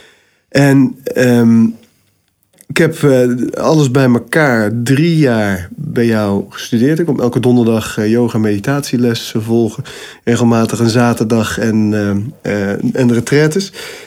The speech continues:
En, eh, je hebt me toen ook nog naar Nepal gestuurd, naar, eh, Sayadaw U Pandita in die, eh, in diezelfde periode. En, eh, je hebt, je hebt me vooral, voornamelijk onderricht in de Vipassana. Vipassana meditatie. Maar je doet natuurlijk veel meer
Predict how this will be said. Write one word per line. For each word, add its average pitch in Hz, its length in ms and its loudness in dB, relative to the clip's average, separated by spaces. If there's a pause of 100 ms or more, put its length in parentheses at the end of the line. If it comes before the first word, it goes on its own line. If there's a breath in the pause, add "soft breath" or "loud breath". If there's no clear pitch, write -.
(400 loud breath)
En, 143 380 4
eh, 143 120 0
je 135 80 4
hebt 139 120 2
me - 60 -6
toen 135 100 2
ook 120 100 2
nog 123 100 2
naar 113 120 2
Nepal 156 440 2
gestuurd, 151 680 -2
naar, 104 420 -4
eh, 104 100 -4
Sayadaw 113 400 0
U 127 60 -2
Pandita 131 580 0 (160)
in 123 140 -4
die, 107 320 0
eh, 104 100 0
in 104 60 -2
diezelfde 110 400 0
periode. 101 600 -2 (720 loud breath)
En, 143 340 4
eh, 143 140 2 (260)
je 143 60 2
hebt, 170 200 -2
je 180 60 0
hebt 165 120 0
me 165 60 2
vooral, 175 280 0
voornamelijk 175 360 0
onderricht 147 380 0
in 147 60 0
de 123 80 2
Vipassana. - 640 -6 (1000)
Vipassana 104 400 -4
meditatie. 92 440 -6
Maar 120 80 4
je 143 80 6
doet 165 80 4
natuurlijk 151 300 -4
veel 127 140 2
meer 135 340 2